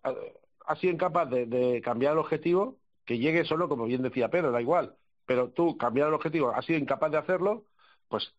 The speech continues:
pues ya está. Y al final, si tú ahora acabas esta, vamos a ver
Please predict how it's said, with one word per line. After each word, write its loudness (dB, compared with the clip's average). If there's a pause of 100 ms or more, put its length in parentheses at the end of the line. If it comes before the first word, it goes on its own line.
(120)
pues -12
ya -6
está. 0 (180)
Y -2
al 0
final, -2 (340)
si -10
tú 0
ahora 2
acabas -2 (320)
esta, 0
vamos 0
a 0
ver 0